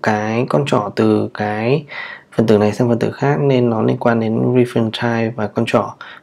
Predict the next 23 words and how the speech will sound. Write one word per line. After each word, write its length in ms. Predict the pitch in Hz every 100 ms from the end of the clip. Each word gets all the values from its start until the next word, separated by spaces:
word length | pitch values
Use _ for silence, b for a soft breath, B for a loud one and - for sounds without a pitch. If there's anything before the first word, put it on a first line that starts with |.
| -
Vì 80 |
vậy 160 | 113 101
mà 120 | 101
bắt 200 | 101 131
buộc 140 | 147 113
chúng 140 | - 113
ta 120 | 113
phải 80 | 104
biết 180 | 107 139 -
cái 100 | 117
s-, 220 | - -
cách 120 | - 147
sử 200 | - 110
dụng 200 | 110 110
của 80 | 110
hai 160 | 120 110
phần 100 | 110
này 260 | 104 101 95
thì 120 | 113
mới 400 | 107 104 110 135
có 120 | - 131
thể 120 | 147
hiểu 420 | 110 120 110 -